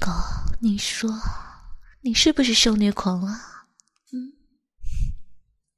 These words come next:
不是的话，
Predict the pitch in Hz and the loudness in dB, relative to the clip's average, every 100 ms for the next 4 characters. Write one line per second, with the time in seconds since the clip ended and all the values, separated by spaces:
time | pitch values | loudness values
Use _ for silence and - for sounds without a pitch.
0 | _ _ _ - - - - - - - | _ _ _ -20 -20 -18 -16 -16 -18 -20
1 | - _ _ - 269 302 - 349 247 220 | -20 _ _ 0 2 2 2 2 2 -2
2 | 226 - 208 196 202 202 214 233 - - | -2 -2 -2 -2 -4 -6 -10 -14 -18 -20